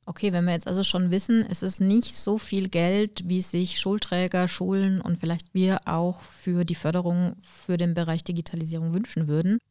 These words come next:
Wie wird denn dann sichergestellt, dass die Schulen tatsächlich die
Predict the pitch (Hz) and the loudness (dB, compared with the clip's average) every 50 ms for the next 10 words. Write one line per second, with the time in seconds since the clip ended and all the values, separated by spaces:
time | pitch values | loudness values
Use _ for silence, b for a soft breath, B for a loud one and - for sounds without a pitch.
0 | _ _ 185 165 175 185 208 233 247 262 277 277 269 - - 185 175 196 196 - | _ _ -4 -2 0 2 4 4 4 2 2 0 -2 -4 -4 -2 -2 -2 0 0
1 | 196 185 175 165 165 165 165 165 175 185 - 233 220 208 220 202 - - - 185 | 0 2 2 2 0 0 0 0 -2 -2 -2 -4 -4 -2 -4 -4 -4 -6 -4 -4
2 | 180 185 185 185 190 - - - - 170 170 160 - - - 175 - - - 180 | -2 -2 -2 -2 -2 -4 -4 -4 -4 -4 -4 -4 -4 -6 -6 -6 -6 -4 -4 -2
3 | 180 185 185 185 185 175 - - 160 - - 165 170 165 - 185 175 175 - - | 0 0 2 0 0 -2 -4 -6 -8 -6 -4 -4 -4 -4 -4 -6 -6 -8 -10 -14
4 | _ - 180 175 180 190 196 202 202 202 202 208 | _ -8 -4 -2 -2 0 0 0 0 2 2 0